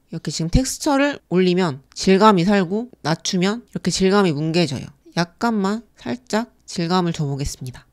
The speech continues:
지금 저희가 원래 어두웠던 사진을 밝게 하는 보정에 대해서 알아보고 있잖아요. 이 위쪽 라이트에서 솔직히 밝게 하는 것은 다 끝났기 때문에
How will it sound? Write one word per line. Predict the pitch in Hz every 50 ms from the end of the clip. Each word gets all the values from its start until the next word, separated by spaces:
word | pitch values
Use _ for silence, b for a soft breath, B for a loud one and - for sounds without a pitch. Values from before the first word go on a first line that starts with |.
| _ _
지금 | - - 196 185
저희가 | 190 196 196 196 185 170
원래 | 165 170 175 180 185 175 165 -
어두웠던 | - 160 170 165 208 226 233 233 - 214 220
사진을 | 233 254 254 262 277 269 247 202
밝게 | - - 170 170 180 - - - 220
하는 | 240 247 254 240 226 202
보정에 | 180 180 165 - 196 202 190 175
대해서 | - 160 151 156 165 165 156 147 131
알아보고 | 135 147 165 180 160 160 143 139
있잖아요. | 135 - - 147 135 139 147 180 165 - _ _ _
이 | 170 185 190 165
위쪽 | 160 175 175 - - - 226 214 220 -
라이트에서 | 160 160 185 226 233 - 269 240 233 220 196 190
솔직히 | 220 233 233 - - - - - 185 185 180 147 139 - _
밝게 | - 185 185 190 - - 208
하는 | 214 226 247 247
것은 | 220 233 220 185
다 | 165 165
끝났기 | 156 - 196 202 220 233 240 240 202
때문에 | - - 196 190 185 170 180 175 143